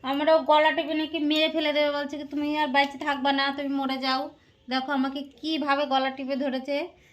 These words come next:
আমাকে এখনও মেরেই ফেলে দেবে বলছে। বলে কি, "তুমি মরে যাও, তুমি মরে গেলে নাকি, আমি মরে গেলে নাকি ও ভালো থাকবে।" তুমি বলো,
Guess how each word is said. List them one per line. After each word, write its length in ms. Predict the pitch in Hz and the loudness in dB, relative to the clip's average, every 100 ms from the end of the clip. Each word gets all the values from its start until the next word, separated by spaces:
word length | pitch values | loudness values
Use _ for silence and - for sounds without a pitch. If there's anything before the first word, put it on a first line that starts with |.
| _ 233 | _ -6
আমাকে 300 | 254 254 254 | -4 -2 -4
এখনও 280 | 254 269 | -4 -2
মেরেই 420 | 269 254 254 269 269 | 0 0 0 -2 -4
ফেলে 260 | 269 254 | -4 -2
দেবে 220 | 240 240 | -2 -2
বলছে। 300 | 233 233 233 | -2 -2 -4
বলে 160 | 233 240 | -4 -6
কি, 80 | 247 | -6
"তুমি 180 | 262 254 | -2 0
মরে 340 | 247 247 254 | 0 0 -2
যাও, 380 | 247 247 262 294 - _ _ 254 | 0 0 0 -4 -10 _ _ -6
তুমি 180 | 247 | 0
মরে 300 | 247 247 247 | 0 0 0
গেলে 220 | 240 247 247 | 0 0 -2
নাকি, 280 | 240 240 | -4 -4
আমি 200 | 240 240 | -2 0
মরে 300 | 247 247 240 | 0 0 0
গেলে 220 | 240 254 254 | 0 0 -2
নাকি 260 | 254 269 | -4 -4
ও 100 | 254 | -4
ভালো 260 | 220 180 220 | -4 -4 -4
থাকবে।" 440 | 226 202 196 190 - - - _ _ _ _ _ _ - - - - - _ - | -4 -6 -10 -14 -16 -20 -20 _ _ _ _ _ _ -14 -14 -14 -20 -20 _ -8
তুমি 180 | 240 226 | -6 -4
বলো, 340 | 214 208 226 | -4 -4 -4